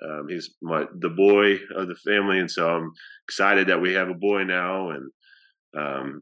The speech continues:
you know, if I'm not up at the school, I'm usually hanging out with them. They keep me busy,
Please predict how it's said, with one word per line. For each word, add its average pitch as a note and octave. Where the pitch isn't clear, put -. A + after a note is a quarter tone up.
you E2
know, E2
if E2
I'm F#2
not G2
up G2+
at F#2
the F2+
school, F2
I'm E2+
usually E2+
hanging F2+
out C#2+
with D#2
them. D2+
They D2+
keep D#2
me D2+
busy, D2